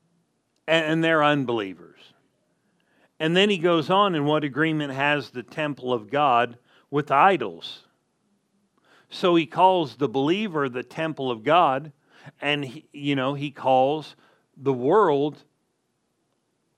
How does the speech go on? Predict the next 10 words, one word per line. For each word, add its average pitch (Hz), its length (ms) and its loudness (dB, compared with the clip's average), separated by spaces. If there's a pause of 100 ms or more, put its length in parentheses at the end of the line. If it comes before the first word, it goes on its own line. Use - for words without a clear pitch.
(120)
you 151 220 -2
know, 143 180 0
the 135 80 -2
lost, 147 720 2 (1500)
idols, 143 760 2 (520)
I-, 139 220 2 (240)
idolatrous 147 1040 0
people. 104 420 -16 (280)
They 156 160 2
have 151 240 4